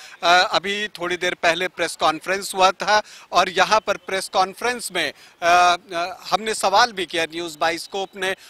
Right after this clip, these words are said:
हार्दिक पांड्या से सवाल भी किया था और टीम के बारे में पूछा भी था। हमने पूछा था कि क्या, अ, प्लेइंग इलेवन होगी और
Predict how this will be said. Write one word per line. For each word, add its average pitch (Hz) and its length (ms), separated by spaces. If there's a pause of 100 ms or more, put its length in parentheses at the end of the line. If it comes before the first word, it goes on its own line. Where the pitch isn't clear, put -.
(100)
हार्दिक 165 420
पांड्या 180 300
से 185 160
सवाल 170 400
भी 175 140
किया 175 240
था 185 180
और 180 120
टीम 175 260
के 175 120
बारे 170 280
में 180 160 (300)
पूछा 247 280
भी 190 120
था। 180 160
हमने 180 220
पूछा 185 360
था 180 160
कि 190 180
क्या, 190 240
अ, 175 520
प्लेइंग 190 500
इलेवन 180 380
होगी 175 380
और 180 340